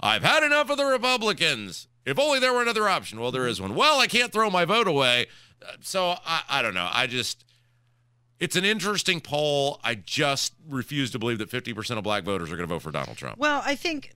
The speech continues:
Speaker 2: the reason I keep going back to this interactive poll that is based out of Michigan is when they consider, which is a state which has flipped back and forth many times, red, blue, red, blue.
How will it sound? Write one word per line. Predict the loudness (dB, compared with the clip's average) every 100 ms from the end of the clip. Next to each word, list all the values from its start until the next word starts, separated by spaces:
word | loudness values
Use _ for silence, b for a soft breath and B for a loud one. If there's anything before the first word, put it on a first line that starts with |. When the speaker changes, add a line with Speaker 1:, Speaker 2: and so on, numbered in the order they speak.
| -16
Speaker 2:
the | -6 -4
reason | -2 -2 0
I | 0
keep | -2 -4
going | -2 0
back | 0 0
to | -2
this | -4 -2
interactive | -2 0 -2 -2 -8
poll | -4 -2
that | -2
is | -4
based | -2 -4 -2
out | -4 -4
of | -6
Michigan | -6 -4 -6 -6 -6 -6 -8
is | -6 -4 -4
when | -4 -4 -6 -10 -20
they | -4 -2 0
consider, | -2 -4 -2 0 -2
which | -4 -4 -2 0
is | -2 -4
a | -6
state | -2 2 2
which | 0 -2
has | -2 -4
flipped | -2 -2 -2 2
back | 2 2
and | -4
forth | -2 -4 -2
many | -2 -2
times, | -2 -2 -2 -4
red, | -4 -4 -2
blue, | -6 -6
red, | -6 -6 -6
blue. | -8